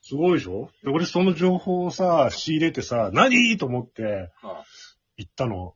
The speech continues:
Speaker 2: うん。
Speaker 1: だってさ、食の祭典の入場料確か二千円ぐらいで、
Speaker 2: うん。
Speaker 1: で、マイルス見るのにお金かかんないんだよ。だって会場入っちゃえば。マイルスはなんかアトラクションで演奏してんのだって。
Speaker 2: アトラクション？
Speaker 1: ライブじゃなくて。
Speaker 2: 何それ？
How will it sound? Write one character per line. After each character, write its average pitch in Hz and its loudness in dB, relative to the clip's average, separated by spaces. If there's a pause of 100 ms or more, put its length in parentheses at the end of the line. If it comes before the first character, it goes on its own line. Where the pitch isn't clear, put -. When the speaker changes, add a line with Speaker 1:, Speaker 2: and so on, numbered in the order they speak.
(140)
Speaker 2:
う 95 -20
ん。 82 -20 (540)
Speaker 1:
だ 175 2
っ 175 -4
て - -16
さ、 135 2
食 147 -2
の 220 4
祭 220 0
典 214 2
の 208 4
入 196 4
場 196 0
料 165 -2
確 165 -4
か 143 -4
二 120 0
千 165 -2
円 175 0
ぐ 185 0
ら 117 0
い 87 -10
で、 92 -8
Speaker 2:
う 101 -4
ん。 85 -8 (500)
Speaker 1:
で、 131 -4
マ 196 2
イ 214 4
ル 170 2
ス - -8 (640)
見 127 -2
る 135 -2
の 117 -2
に 107 -4
お 98 -4
金 170 -4
か - -10
か 185 0
ん 165 0
な 117 -2
い 92 -6
ん 87 -8
だ 85 -12
よ。 90 -10
だ 95 -10
っ 85 -14
て - -20
会 110 -6
場 101 -10
入 98 -12
っ - -14
ち - -20
ゃ - -20
え - -20
ば。 82 -20
マ 165 -2
イ 180 2
ル 123 -6
ス - -12
は 107 -6
な 117 -4
ん 110 -6
か - -8
ア 107 -6
ト 160 -6
ラ 190 4
ク - -10
シ 139 -4
ョ - -4
ン 110 -4
で 95 -8
演 95 -8
奏 95 -10
し 95 -10
て - -14
ん 95 -10
の 82 -16
だ - -20
っ - -20 (300)
て。 - 2
Speaker 2:
ア - -
ト - 8
ラ 214 10
ク - 4
シ - -
ョ - -10
ン？ - -6
Speaker 1:
ラ 113 -2
イ - 2
ブ - 0
じ 107 -2
ゃ 95 -4
な 95 -6
く - -16
て。 131 -6
Speaker 2:
何 135 -4
そ 113 -12
れ？ 95 -10